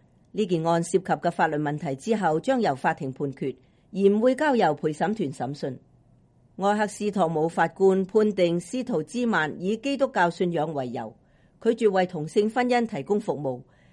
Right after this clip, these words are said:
違反咗華盛頓州反歧視法同消費者保護法。佢話，宗教動機唔能夠成為不遵守法律嘅借口。司徒茲曼嘅律師表示，將就呢一個判決提出上訴。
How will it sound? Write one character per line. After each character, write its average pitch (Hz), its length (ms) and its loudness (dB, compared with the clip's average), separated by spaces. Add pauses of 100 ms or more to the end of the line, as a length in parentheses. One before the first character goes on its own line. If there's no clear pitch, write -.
(140)
違 190 160 2
反 247 180 2
咗 285 120 2
華 156 160 4
盛 196 200 -2
頓 170 200 2
州 226 240 2
反 226 260 0
歧 151 140 -2
視 151 180 -8
法 165 220 2
同 160 260 -6
消 262 200 -6
費 196 220 -2
者 160 200 -4
保 165 120 -4
護 160 200 -4
法。 123 260 -8 (560)
佢 165 100 -2
話， 135 240 -2 (440)
宗 349 200 2
教 233 200 4
動 180 200 0
機 240 220 6
唔 170 140 2
能 180 120 2
夠 233 140 4
成 170 220 -2
為 156 180 2
不 220 140 -2
遵 269 200 0
守 202 160 2
法 196 200 0
律 151 140 -2
嘅 147 140 -4
借 143 220 -2
口。 127 300 -10 (440)
司 294 220 -2
徒 185 160 0
茲 269 180 -2
曼 196 180 2
嘅 180 100 2
律 175 80 4
師 233 220 -6
表 180 200 -2
示， 156 320 -8 (240)
將 285 200 2
就 190 220 4
呢 220 80 -2
一 285 140 2
個 196 160 4
判 180 240 0
決 180 140 2
提 147 180 -6
出 208 120 -2
上 135 280 -4
訴。 139 240 -4